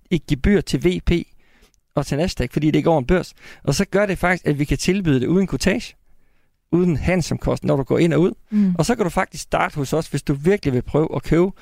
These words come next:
Speaker 1: i en fond, et Nordnet indeksfond, global aktie for eksempel. Så køber du hele verdens aktier til et gebyr på nul komma tre procent om året. Og hvis det er hundrede kroner, <laughs> så er det meget, meget lidt. Hvad er det så? Tredive øre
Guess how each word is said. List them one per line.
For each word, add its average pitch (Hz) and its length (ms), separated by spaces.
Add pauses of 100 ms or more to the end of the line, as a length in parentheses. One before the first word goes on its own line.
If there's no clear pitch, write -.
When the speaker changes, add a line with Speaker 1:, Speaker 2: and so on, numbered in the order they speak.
(300)
Speaker 1:
i 185 240
en 123 220 (120)
fond, - 440 (200)
et 147 140
Nordnet 170 460
indeksfond, 165 580
global 156 360
aktie 160 280
for 127 60
eksempel. - 340 (460)
Så - 140
køber 196 320
du - 120
hele 185 300
verdens 151 240
aktier 143 280
til 160 240
et 151 80
gebyr 165 380
på - 160
nul 165 200
komma 127 260
tre - 280
procent - 260
om - 100
året. - 200 (320)
Og - 100
hvis 175 160
det 175 80
er 165 40
hundrede 202 280
kroner, - 600
<laughs> - 220
så - 140
er - 60
det - 120
meget, - 200
meget 147 160
lidt. 156 100
Hvad 170 100
er 170 40
det 160 120
så? 160 80
Tredive 170 340
øre 165 200